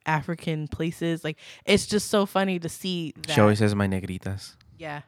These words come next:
Speaker 2: 'Cause she loves, and she
Speaker 1: Yep.
Speaker 2: doesn't mean any, like,
Speaker 1: No.
Speaker 2: anything bad by it. And then I know if some people were to hear that, they'd be like, "Oh my God, that's so racist." And it's like,
Speaker 1: Yeah, but it's not like that.
Speaker 2: it's not like that at all.
Speaker 1: Yeah.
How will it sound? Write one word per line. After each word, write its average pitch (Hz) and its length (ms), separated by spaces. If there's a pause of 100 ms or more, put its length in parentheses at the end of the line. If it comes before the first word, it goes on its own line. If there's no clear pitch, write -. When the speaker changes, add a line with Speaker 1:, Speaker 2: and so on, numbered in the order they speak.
(180)
Speaker 2:
'Cause - 100
she 214 100
loves, 98 240
and 104 200
she 120 120
Speaker 1:
Yep. 135 100
Speaker 2:
doesn't 139 200
mean 131 160
any, 120 260
like, 110 140
Speaker 1:
No. 180 180 (360)
Speaker 2:
anything 110 380
bad 101 240
by 101 160
it. 92 140
And 104 100
then 104 320
I 110 80
know 110 180
if 98 100
some 107 160
people 101 200
were 101 120
to 98 40
hear 101 220
that, 95 180
they'd 95 140
be 98 60
like, 95 160
"Oh 95 80
my 92 120
God, 90 160
that's 90 160
so 90 100
racist." 92 400
And 90 80
it's 90 140
like, 92 160
Speaker 1:
Yeah, 147 160
but 160 120
it's 156 120
not 156 180
like 139 160
that. 131 160
Speaker 2:
it's 92 160
not 95 260
like - 180
that 92 140
at 85 120
all. 90 360
Speaker 1:
Yeah. 135 220